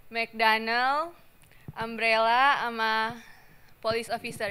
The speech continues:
gitu, policeman. Terus ko-, ko Robin juga sama dapat umbrella, accident, sama spill. And the other one, Austin,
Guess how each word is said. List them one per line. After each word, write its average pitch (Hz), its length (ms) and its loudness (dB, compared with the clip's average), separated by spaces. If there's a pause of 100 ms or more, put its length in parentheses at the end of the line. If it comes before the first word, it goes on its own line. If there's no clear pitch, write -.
gitu, 190 240 -14 (160)
policeman. 202 640 -12 (720)
Terus 330 480 -6 (160)
ko-, - 240 -6 (400)
ko 240 160 -4
Robin 247 320 -6
juga 277 240 -6
sama 247 400 -4
dapat 226 320 -4
umbrella, 220 640 0 (400)
accident, 226 560 -6
sama 233 160 -6
spill. 202 480 -6 (1040)
And 233 320 -2
the 226 80 -2
other 247 240 -2
one, 277 240 -2
Austin, 294 720 -4